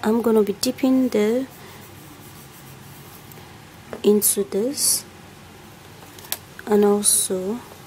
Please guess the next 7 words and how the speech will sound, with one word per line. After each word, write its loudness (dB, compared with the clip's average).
dipping 0
this 0
into -2
this, -6
and 0
this -2
is -4